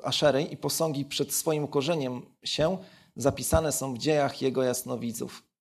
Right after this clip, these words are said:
I spoczął Manases ze swoimi ojcami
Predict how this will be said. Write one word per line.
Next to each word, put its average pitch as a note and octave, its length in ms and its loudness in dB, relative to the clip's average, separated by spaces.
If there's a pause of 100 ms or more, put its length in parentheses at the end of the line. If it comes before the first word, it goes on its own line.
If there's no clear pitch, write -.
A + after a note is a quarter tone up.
(180)
I B2 120 -10
spoczął F3+ 480 2
Manases C#3 680 -2 (520)
ze A#2 100 -10
swoimi D3 460 -6
ojcami A#2+ 540 -6